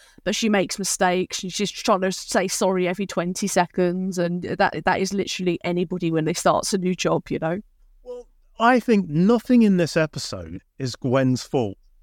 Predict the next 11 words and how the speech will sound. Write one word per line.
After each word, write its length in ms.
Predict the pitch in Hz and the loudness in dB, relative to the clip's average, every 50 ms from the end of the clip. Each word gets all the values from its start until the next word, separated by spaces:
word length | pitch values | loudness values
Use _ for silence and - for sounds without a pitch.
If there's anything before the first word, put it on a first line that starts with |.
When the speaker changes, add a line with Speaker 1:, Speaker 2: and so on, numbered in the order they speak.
| _ - | _ 0
Speaker 1:
Yeah. 240 | 202 220 208 190 180 - _ | 2 4 4 2 2 -2 _
Speaker 2:
She's 120 | - 185 - | -10 -4 0
had 180 | 202 190 170 | 0 0 2
no 240 | 165 175 185 180 180 | 2 2 4 4 2
training. 600 | 151 - - 185 180 185 170 131 110 98 107 117 | 0 2 2 2 4 4 4 2 0 0 -2 0
They 100 | 131 147 | -2 -2
called 300 | - - - 185 180 160 | -2 0 0 2 2 4
her 80 | 160 160 | 4 4
into 200 | 156 147 - 156 | 4 2 2 2
work 300 | 143 151 151 147 147 123 135 113 - | 2 2 2 2 0 -4 -8 -10 -6
the 140 | - 135 | -4 -4